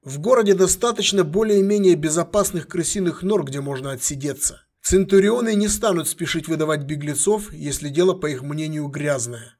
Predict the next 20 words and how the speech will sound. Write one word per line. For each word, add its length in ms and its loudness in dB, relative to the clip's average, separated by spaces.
Однако 500 2
сейчас 540 0
манипулы 480 2
шли 180 -6
ходко 460 -4
и 180 -4
ровно, 540 -2
не 140 -2
нарушая 480 4
строя, 640 -2
длинной 600 2
железной 600 4
змеей, 580 2
протянувшейся 800 -2
по 120 -4
улицам 420 2
замершего 640 0
от 160 -6
ужаса 360 -4
города. 560 -10